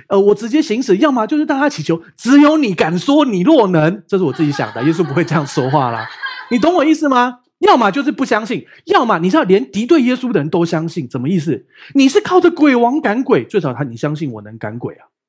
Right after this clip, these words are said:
只是你以为我靠鬼王，你居然不相信我能赶鬼，就你了，就你了。所以耶稣对回去，你知道吗？为什么耶稣要对回去？因为这是重点。“你若能。”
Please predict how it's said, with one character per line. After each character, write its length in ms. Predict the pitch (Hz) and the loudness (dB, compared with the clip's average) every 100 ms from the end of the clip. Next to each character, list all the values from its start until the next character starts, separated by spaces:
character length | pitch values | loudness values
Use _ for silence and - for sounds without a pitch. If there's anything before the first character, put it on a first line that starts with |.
| _ | _
只 100 | - | -14
是 160 | 131 233 - | -10 -10 -4
你 240 | 156 196 | -2 0
以 60 | 143 | -2
为 100 | 123 | -4
我 140 | 104 | -4
靠 160 | - 135 | -6 -6
鬼 160 | 120 | -6
王， 120 | 85 76 - - | -14 -18 -6 0
你 180 | 269 | 2
居 140 | 226 370 | 4 4
然 180 | 294 285 | 4 4
不 80 | |
相 220 | 339 269 302 | 2 2 0
信 160 | 302 | 2
我 120 | 240 | 2
能 180 | 180 196 | 0 -2
赶 240 | 180 180 262 | 0 -2 0
鬼， 160 | 208 | 0
就 160 | 165 285 | 2 2
你 180 | 226 165 | 2 2
了， 100 | 160 | 2
就 140 | 330 | 2
你 220 | 247 220 | 0 -2
了。 240 | 165 123 _ _ _ _ _ - - - - - - | 0 -2 _ _ _ _ _ -20 -20 -18 -18 -20 -12
所 140 | - 302 | -2 2
以 60 | |
耶 60 | 285 | 4
稣 160 | 311 | 2
对 160 | 302 269 | 2 4
回 140 | 196 | 6
去， 180 | 190 262 | 4 0
你 80 | 160 | -4
知 100 | 156 | -2
道 180 | 254 240 | -2 0
吗？ 180 | 196 190 _ - | -2 -4 _ -4
为 120 | 370 | 0
什 100 | 233 | 0
么 60 | 156 | -2
耶 80 | |
稣 100 | 196 | -2
要 40 | 196 | -2
对 100 | 185 | -2
回 160 | 151 | -2
去？ 220 | 123 151 - | -4 -8 -8
因 160 | 214 | -8
为 120 | 226 170 | -4 -6
这 100 | 160 | -6
是 140 | 139 | -8
重 240 | 131 113 | -10 -12
点。 120 | 98 - _ _ _ _ _ - | -14 -20 _ _ _ _ _ -6
“你 340 | 151 139 113 110 | -2 -2 -4 -6
若 440 | 120 170 117 104 104 | 0 0 0 -12 -16
能。” 320 | 90 101 | -16 -18